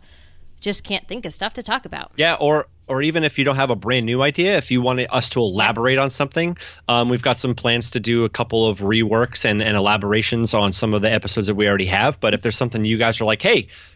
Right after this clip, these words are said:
Speaker 2: you know, we, we wanna hear this," or, "We want this, you know, can you elaborate more on this episode?" Whatever. Yeah, let us know. And we'll be happy to, um,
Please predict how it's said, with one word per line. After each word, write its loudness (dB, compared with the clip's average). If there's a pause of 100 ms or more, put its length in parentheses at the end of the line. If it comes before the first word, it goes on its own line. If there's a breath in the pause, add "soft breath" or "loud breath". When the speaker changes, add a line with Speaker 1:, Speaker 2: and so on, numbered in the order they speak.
(160)
Speaker 2:
you -4
know, 0
we, 0 (140)
we 0
wanna 0
hear 0
this," 0
or, 4
"We 4
want 0
this, -2 (360)
you -4
know, -2
can -4
you 4
elaborate 2
more 2
on 2 (340 loud breath)
this 2
episode?" 0
Whatever. 0
Yeah, 2
let 2
us -4
know. 2 (120)
And 0
we'll 2
be 2
happy 2
to, 2
um, 0